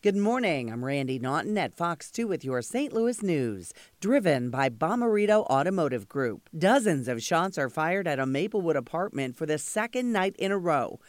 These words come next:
Officers say someone fired more than forty shots on Commonwealth Avenue near Greenwood Boulevard just before midnight. A woman lives there, sometimes with her daughter. Police say they moved out after Sunday night's shooting.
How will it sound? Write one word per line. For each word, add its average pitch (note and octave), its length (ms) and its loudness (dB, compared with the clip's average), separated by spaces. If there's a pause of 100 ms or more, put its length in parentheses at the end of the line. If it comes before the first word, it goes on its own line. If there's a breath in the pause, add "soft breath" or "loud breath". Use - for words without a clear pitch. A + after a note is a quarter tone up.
(240 loud breath)
Officers B2+ 560 -4
say C#3 160 -4
someone D#3 380 -4
fired E3+ 340 -2
more C3+ 180 -2
than C3 160 -6
forty D#3 280 -2
shots E3+ 420 -2
on D#3 200 -2
Commonwealth G3+ 720 0
Avenue C#3+ 520 0 (280 loud breath)
near E3 220 4
Greenwood G3+ 680 0
Boulevard B2 540 0
just D3 240 -4
before D#3 340 -2
midnight. C#3+ 640 -4 (320 loud breath)
A D3 60 -2
woman D#3 440 2
lives E3+ 280 2
there, A#2+ 260 -2
sometimes D#3+ 640 -2
with D#3 160 -6
her F#3 140 -2
daughter. F#3+ 480 -2 (340 soft breath)
Police G3 320 2
say G3 160 0
they F#3 100 2
moved F3 300 0
out D#3 320 2
after D#3+ 380 -2
Sunday D#3+ 340 -4
night's A#2+ 320 -6
shooting. C#3+ 480 -2